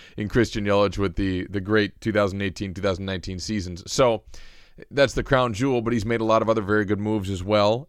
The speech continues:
And I would argue that even the moves he's made in this offseason have been good. It's just,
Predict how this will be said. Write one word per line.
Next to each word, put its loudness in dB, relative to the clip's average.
And 0
I 4
would 4
argue 2
that 0
even -4
the -2
moves 4
he's 2
made 2
in -4
this -2
offseason 2
have -4
been 0
good. 4
It's -2
just, 0